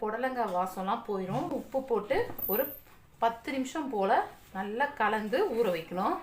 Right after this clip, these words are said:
இப்போ ஒரு பத்து நிமிஷம் போல ஆயிடுச்சு. நம்ம உப்பு போட்டு வச்சோடனே பாருங்க, அந்த தண்ணி, அந்த புடலங்காவோட அந்த இதெல்லாம் சேர்ந்து வந்துரும். இப்போ இதை நல்லா கழுவி நம்ம ஒரு வாட்டி தண்ணி இல்லாம வடிச்சு எடுத்துக்குவோம். இப்போ நல்லா புடலங்காயை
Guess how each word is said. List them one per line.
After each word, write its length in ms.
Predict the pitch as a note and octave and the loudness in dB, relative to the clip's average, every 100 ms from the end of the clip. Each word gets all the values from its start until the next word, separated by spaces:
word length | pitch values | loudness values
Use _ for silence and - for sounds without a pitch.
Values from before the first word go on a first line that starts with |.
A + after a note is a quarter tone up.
| - _ _ - _ _ _ _ _ _ - - - G#3 | -8 _ _ -20 _ _ _ _ _ _ -20 -20 -16 -8
இப்போ 140 | - B3+ | 0 2
ஒரு 100 | G3 A3+ | 2 0
பத்து 200 | A3 - C4+ | -2 -4 -2
நிமிஷம் 300 | C4+ D#4 C#4 | -2 0 2
போல 160 | A#3 | 2
ஆயிடுச்சு. 300 | G3 F#3+ - D#4 | 2 0 0 0
நம்ம 160 | D4 A#3 A#3 | 0 0 0
உப்பு 160 | A#3 D#4+ | -2 -4
போட்டு 220 | C4 C4 G3+ | -2 2 0
வச்சோடனே 380 | F#3+ G3+ G3 C4+ C4 | 0 -2 -2 0 2
பாருங்க, 260 | G#3 G#3 C#4 | 2 2 0
அந்த 120 | C4 F#3+ A3 | 0 0 2
தண்ணி, 340 | G3+ A#3+ C4 C4 B3+ | 0 2 2 2 2
அந்த 120 | G3+ G3 - | 0 -2 -2
புடலங்காவோட 680 | G#3+ B3 A#3+ A#3 G#3+ G3 F#3 | 0 2 2 2 2 2 2
அந்த 120 | F3+ F3 - - - - G#3 | 2 -4 -6 -18 -20 -12 -6
இதெல்லாம் 300 | A#3+ C4 D4 | 0 0 2
சேர்ந்து 260 | A#3 B3 A#3 F#3+ | 2 2 2 0
வந்துரும். 400 | G#3+ G3+ C4 G#4 - - - A#3 | 0 2 2 2 -4 -14 -6 2
இப்போ 120 | B3+ A#3 | 4 4
இதை 100 | G3+ | 4
நல்லா 220 | F#3+ A#3 D4 - | 2 4 2 4
கழுவி 400 | A#3+ B3+ C4+ G#4 G#4 | 2 4 4 4 6
நம்ம 180 | B3 G#3+ | 4 4
ஒரு 100 | G3 G3 | 4 4
வாட்டி 240 | G#3 D#4+ F#4 A3+ | 4 4 4 4
தண்ணி 280 | A#3+ C4 C4 | 4 2 2
இல்லாம 280 | G#3 G3 D4+ A3 | 4 4 4 2
வடிச்சு 300 | F3 - D#4+ G3+ | 2 0 0 0
எடுத்துக்குவோம். 500 | D#3 D#3 C#3+ C3+ - - - - - - _ - - - - - | -2 -8 -8 -8 -12 -20 -20 -20 -20 -20 _ -20 -20 -20 -20 -18
இப்போ 160 | A#3 C4 A3 | -4 -2 0
நல்லா 220 | F#3+ C#4+ C#4 | 2 2 2
புடலங்காயை 580 | - C4+ C4+ B3 G#3+ | 2 2 2 2 2